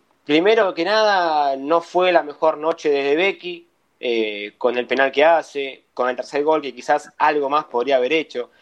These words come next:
pero no hay que recaerle al arquero que te viene salvando hace varios partidos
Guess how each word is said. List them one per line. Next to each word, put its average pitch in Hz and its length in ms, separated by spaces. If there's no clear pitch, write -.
pero 208 380
no 160 120
hay 175 120
que 156 120
recaerle 139 420
al 139 60
arquero 156 540
que 139 340
te 123 100
viene 139 220
salvando 143 500
hace 131 240
varios 139 300
partidos 170 680